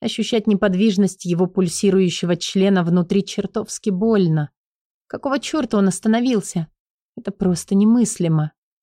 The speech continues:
"Хочешь что-то сказать, сладкая?"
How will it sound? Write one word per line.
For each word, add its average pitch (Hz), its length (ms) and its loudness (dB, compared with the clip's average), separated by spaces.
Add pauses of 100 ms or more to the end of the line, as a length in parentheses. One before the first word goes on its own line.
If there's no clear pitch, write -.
(680)
"Хочешь - 720 -4
что-то - 400 -4
сказать, 151 640 -2
сладкая?" 147 880 -4